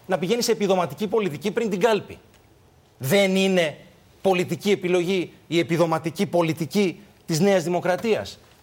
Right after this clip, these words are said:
Γιατί είμαστε τρίτοι στην Ευρωπαϊκή Ένωση στους έμεσους φόρους; Γιατί όλοι, πλούσιοι, φτωχοί, πληρώνουμε τους ίδιους έμεσους φόρους; Και πήγαν και μειώσανε άμεσους φόρους στα μεγάλα μερίσματα των εταιριών,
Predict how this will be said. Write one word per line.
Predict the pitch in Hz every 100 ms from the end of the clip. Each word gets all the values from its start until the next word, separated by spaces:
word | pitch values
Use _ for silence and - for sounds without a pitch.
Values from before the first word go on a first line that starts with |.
| -
Γιατί | 240 240
είμαστε | 277 254 226
τρίτοι | - 233 208
στην | -
Ευρωπαϊκή | 151 151 139 135
Ένωση | 143 127
στους | -
έμεσους | 120 107 104
φόρους; | - 92 85 - - - -
Γιατί | 214 214 262
όλοι, | 254 240 202 135 - -
πλούσιοι, | 202 247 240 - 160
φτωχοί, | - 170 143 175
πληρώνουμε | 180 214 208 - - -
τους | 208 -
ίδιους | 226 202 127 123 - -
έμεσους | 202 190 160 135 131
φόρους; | 175 151 98 82 - - _ _ _ -
Και | 220
πήγαν | 226 208
και | 196
μειώσανε | 185 190 190 185 185
άμεσους | 190 180 160 -
φόρους | 165 165 131 - - - _ _ -
στα | -
μεγάλα | 180 147 170 180
μερίσματα | 170 165 156 160
των | 156 143
εταιριών, | 131 127 127 147 147